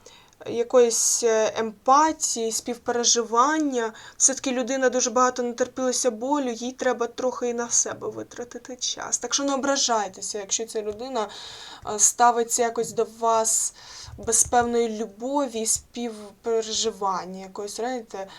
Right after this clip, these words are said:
без розуміння. Вона справді настраждалася, і трохи треба справді себе пожаліти. От, потрібно це. Вміє показати себе, виразити. Е, це справді такий болтун хороший,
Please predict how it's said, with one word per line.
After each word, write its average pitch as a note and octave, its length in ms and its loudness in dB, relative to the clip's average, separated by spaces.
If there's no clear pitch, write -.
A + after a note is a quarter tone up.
без G#3+ 180 -6
розуміння. G#3+ 760 -6
Вона D4 200 -2
справді B3+ 440 6
настраждалася, A#3 1000 0
і D#4+ 140 0
трохи C#4+ 320 0
треба G#3+ 320 -4
справді G#3 400 -6
себе G3 260 -8
пожаліти. G3+ 640 -10
От, - 180 -12
потрібно A#3 500 -4
це. - 160 -12
Вміє F4 340 4
показати B3+ 500 0
себе, F4 680 2
виразити. D4 1160 2
Е, A3 480 -2
це - 340 2
справді D#4+ 600 4
такий D#4 300 -2
болтун C#4+ 600 0
хороший, C#4+ 840 0